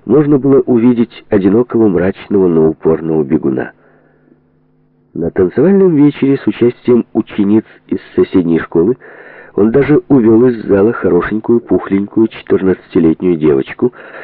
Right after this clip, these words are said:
и поцеловал её в гардеробе. Уверенный в том, что отныне он может, так сказать, подпольно планировать свою жизнь, Майкл учился, не жалея сил, и скоро стал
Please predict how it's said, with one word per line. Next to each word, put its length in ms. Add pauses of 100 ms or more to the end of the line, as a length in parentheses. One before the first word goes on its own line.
(120)
и 100
поцеловал 580
её 140
в 60
гардеробе. 580 (1300)
Уверенный 520
в 100
том, 220
что 220
отныне 720
он 180
может, 300
так 180
сказать, 500
подпольно 600
планировать 560
свою 260
жизнь, 320 (640)
Майкл 540
учился, 720
не 120
жалея 360 (100)
сил, 180 (460)
и 80
скоро 300
стал 300